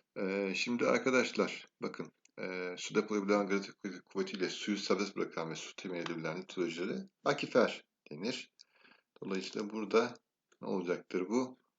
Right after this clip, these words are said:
Akifer olacaktır bunun cevabı. Yüzeysel akışta biçim dikdörtgen kanallarda kabaca ölçmek için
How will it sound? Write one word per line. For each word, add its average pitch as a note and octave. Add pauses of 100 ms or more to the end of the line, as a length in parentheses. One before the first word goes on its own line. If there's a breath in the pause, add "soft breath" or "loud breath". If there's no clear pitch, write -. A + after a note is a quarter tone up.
(800)
Akifer -
olacaktır D#2
bunun D#2
cevabı. D#2 (560 loud breath)
Yüzeysel B2
akışta B2+
biçim A2+
dikdörtgen A#2+
kanallarda G2
kabaca G#2
ölçmek G2+
için -